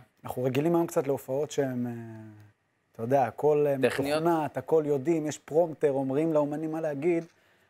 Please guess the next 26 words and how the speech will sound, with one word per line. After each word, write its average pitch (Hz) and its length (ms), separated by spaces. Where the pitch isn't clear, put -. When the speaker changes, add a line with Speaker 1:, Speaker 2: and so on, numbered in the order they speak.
Speaker 1:
ואני 135 240
לא 170 100
כל 175 160
כך 165 180
מאמין 147 360
בזה. 113 160
אני 107 80
חושב - 160
שדווקא 120 1000
יש 139 140
משהו 147 420
בבלתי 123 560
אמצעיות 143 460
הזה, 131 120
הקהל 131 340
מגיע 139 360
בסוף 135 220
בשביל 123 280
זה, 117 200
להופעה. 127 440
Speaker 2:
שאתה 160 120
אוהב 104 100
את - 80
האינטימיות 110 540
עם 82 120
הקהל. 73 280